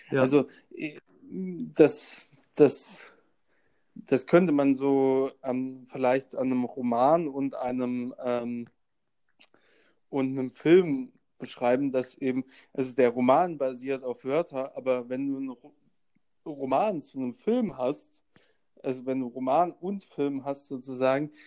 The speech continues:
Speaker 2: dann wird der eine, also wird der Roman immer eine andere Vorstellung in dir hervorrufen wie der Film.
Speaker 1: Definitiv.
Speaker 2: Oder, oder eben auch das Drehbuch zu einem Film wird eine andere,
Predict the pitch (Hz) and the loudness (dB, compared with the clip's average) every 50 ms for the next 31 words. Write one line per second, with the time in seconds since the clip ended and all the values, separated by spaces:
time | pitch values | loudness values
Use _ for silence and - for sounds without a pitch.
0 | _ _ _ - 127 131 135 135 - 120 - - 127 139 165 202 226 202 151 139 | _ _ _ -4 -2 -2 -2 0 2 2 2 4 6 6 6 6 4 2 -2 -4
1 | 143 156 175 185 180 - _ _ _ _ - - _ _ _ _ _ - 131 127 | -4 -4 -6 -8 -12 -16 _ _ _ _ -20 -20 _ _ _ _ _ -12 -10 -8
2 | 127 120 110 113 131 135 139 _ - - - _ _ _ _ _ _ _ _ _ | -8 -10 -10 -10 -12 -12 -12 _ -20 -20 -20 _ _ _ _ _ _ _ _ _
3 | _ _ _ _ _ _ _ _ - 139 123 120 120 123 123 123 127 151 175 180 | _ _ _ _ _ _ _ _ 4 4 4 4 4 0 0 0 0 0 -2 -4
4 | - 151 151 147 143 139 - 156 196 208 208 190 175 156 147 143 - - 175 170 | -8 -8 -6 -6 -6 -6 -6 -6 -6 -6 -4 -4 -4 -4 -4 -8 -4 -2 -2 -2
5 | 165 - - 147 135 139 135 135 139 135 131 _ _ _ _ _ _ _ _ _ | -2 -4 -4 -4 -4 -4 -8 -8 -8 -12 -18 _ _ _ _ _ _ _ _ _
6 | _ _ _ _ _ _ _ _ _ _ _ - - - 135 135 127 127 127 127 | _ _ _ _ _ _ _ _ _ _ _ -20 -14 -12 -10 -6 -2 2 4 4
7 | 120 117 123 127 113 - - 165 165 165 151 151 156 151 - - 147 143 - - | 4 2 0 -4 -4 -2 0 0 0 0 0 -2 -4 -4 -4 -6 -6 -6 -8 -16
8 | _ _ _ - 127 131 139 139 135 131 131 131 135 127 127 - 131 127 127 - | _ _ _ -2 4 6 8 8 8 6 4 2 0 -2 2 4 4 4 4 6
9 | 160 143 127 113 110 - - _ _ _ _ _ _ _ _ _ _ _ _ _ | 4 6 6 4 0 -6 -10 _ _ _ _ _ _ _ _ _ _ _ _ _
10 | _ _ _ _ - 156 135 123 139 127 123 117 - - 139 135 127 - _ _ | _ _ _ _ -2 -2 -2 -2 -2 -4 -6 -6 -6 -6 -6 -6 -6 -8 _ _
11 | _ _ _ _ 139 135 139 135 131 127 - _ 135 127 139 147 147 147 135 139 | _ _ _ _ -4 0 0 0 0 0 -6 _ -4 -2 -2 -2 -2 -4 -6 -6
12 | 139 135 135 127 - 143 123 - _ _ 131 123 151 180 175 147 117 127 123 120 | -4 -6 -6 -6 -4 -8 -8 -8 _ _ -4 -2 0 -2 -2 -2 -4 -10 -12 -12
13 | 113 - _ - - 135 131 123 120 117 - _ 143 135 139 151 147 131 131 127 | -12 -14 _ -10 -8 -6 -4 -4 -6 -8 -4 _ 2 2 2 2 0 -4 -4 -4
14 | - 135 131 131 135 139 151 156 151 147 139 127 131 135 135 135 | -2 -4 -4 -2 -2 -2 -2 2 4 2 4 4 4 4 2 2